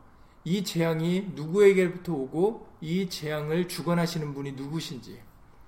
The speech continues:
그리고 그 하나님이 우-, 이 재앙을 주관하신다는 것을 알게 되었을 때 그러면 우리는 어떻게 해야 되는지, 그런 큰 그림에서 근본적인 치료를 받을 수 있는,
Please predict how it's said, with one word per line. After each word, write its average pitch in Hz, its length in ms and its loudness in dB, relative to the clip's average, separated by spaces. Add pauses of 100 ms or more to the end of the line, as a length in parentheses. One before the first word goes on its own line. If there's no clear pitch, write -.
(240)
그리고 160 580 2 (380)
그 185 340 6
하나님이 220 680 2
우-, 165 240 2
이 170 200 0
재앙을 160 400 -2
주관하신다는 151 720 -4
것을 131 240 -6
알게 135 320 -4
되었을 143 320 -4
때 131 360 -8 (540)
그러면 196 440 4
우리는 175 340 2
어떻게 196 380 -2
해야 190 200 4
되는지, 123 400 -6 (1500)
그런 196 580 6 (140)
큰 285 340 -4
그림에서 160 680 0
근본적인 220 920 2 (140)
치료를 269 460 -2
받을 151 240 -2
수 147 140 -10
있는, 113 240 -10